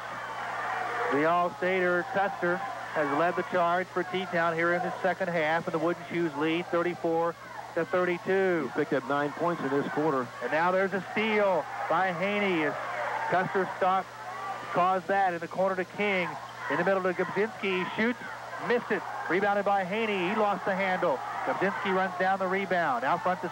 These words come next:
Speaker 1: Swingler, now to Gubzinski in the middle. Twelve-footer, good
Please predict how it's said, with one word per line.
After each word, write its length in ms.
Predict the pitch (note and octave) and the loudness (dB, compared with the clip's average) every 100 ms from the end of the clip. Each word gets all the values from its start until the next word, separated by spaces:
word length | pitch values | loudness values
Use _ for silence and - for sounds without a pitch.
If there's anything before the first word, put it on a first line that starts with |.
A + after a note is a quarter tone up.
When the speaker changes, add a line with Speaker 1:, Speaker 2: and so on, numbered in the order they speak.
| - | -2
Speaker 1:
Swingler, 360 | G3 F#3+ E3 | -2 0 0
now 200 | D3 E3 | 2 2
to 100 | F3+ | 2
Gubzinski 560 | F3 F3+ F#3 G3 - F#3+ | 0 0 0 -4 -4 -2
in 100 | F#3+ | 0
the 80 | F#3+ | 2
middle. 300 | G3 G3 - - - - | 4 2 0 -4 -8 0
Twelve-footer, 760 | F3+ F#3 G#3 G3+ F#3+ E3+ D3+ | 2 2 2 4 4 2 2
good 460 | F#3+ G3+ E3+ C#3+ | 2 2 2 0